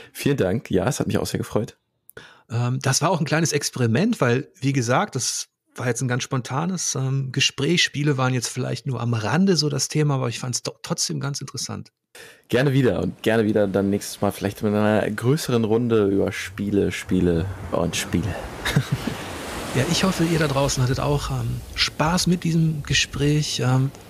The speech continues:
Speaker 2: falls ihr möchtet, falls ihr mögt, falls ihr jemanden kennt, der Spielvertiefung noch nicht kennt, ähm, sagt doch Bescheid und abonniert vielleicht diesen, diesen Service und helft dabei mit, dieses kleine Magazin zu etablieren. Ich wünsche euch bis dahin wie immer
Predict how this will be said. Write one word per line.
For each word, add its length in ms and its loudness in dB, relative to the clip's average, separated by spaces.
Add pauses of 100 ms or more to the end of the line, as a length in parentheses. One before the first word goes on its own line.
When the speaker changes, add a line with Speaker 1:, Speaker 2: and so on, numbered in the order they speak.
(120)
Speaker 2:
falls 480 -2
ihr 60 0
möchtet, 400 -2
falls 260 0
ihr 60 4
mögt, 260 2
falls 260 0
ihr 60 4
jemanden 320 0
kennt, 300 0
der 80 -2
Spielvertiefung 720 0
noch 120 2
nicht 220 0
kennt, 220 0 (160)
ähm, 340 -2
sagt 300 0
doch 80 0
Bescheid 540 2
und 180 0 (960)
abonniert 480 2
vielleicht 400 0
diesen, 260 0
diesen 220 -2
Service 500 0
und 80 0
helft 300 0
dabei 200 0
mit, 220 0
dieses 240 -4
kleine 320 -2
Magazin 540 0
zu 100 -4
etablieren. 600 2 (480)
Ich 180 0
wünsche 300 2
euch 180 -2
bis 180 -2
dahin 380 0
wie 100 0
immer 300 -2